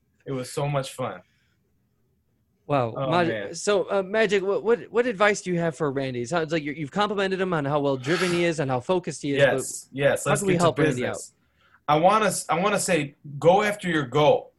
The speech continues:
Speaker 1: okay? Drive through for it. It sounds like you have to make hard decisions sometimes, but you know what? I, I feel like Zambar can make it big because coincidentally,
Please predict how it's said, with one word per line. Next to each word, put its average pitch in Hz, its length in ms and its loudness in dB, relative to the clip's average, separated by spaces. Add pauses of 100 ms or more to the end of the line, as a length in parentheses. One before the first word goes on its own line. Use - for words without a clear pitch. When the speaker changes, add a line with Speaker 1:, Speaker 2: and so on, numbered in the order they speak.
(180)
Speaker 1:
okay? 160 400 0 (120)
Drive 175 500 2
through 170 220 -2
for 170 300 4
it. 165 120 4
It 143 100 -4
sounds 180 380 0
like 156 280 2
you 156 120 -4
have 156 160 -4
to 147 80 -10
make 143 200 -4
hard 156 260 0
decisions 156 540 -4
sometimes, 117 680 -8 (420)
but 147 120 -2
you 151 120 2
know 170 200 6
what? 185 380 4 (380)
I, 131 160 -2
I 147 80 -2
feel 202 280 0
like 156 200 2
Zambar 180 600 2
can 147 120 -4
make 151 220 -4
it 131 160 -6
big 143 480 0 (220)
because 143 260 -2
coincidentally, 147 1040 -2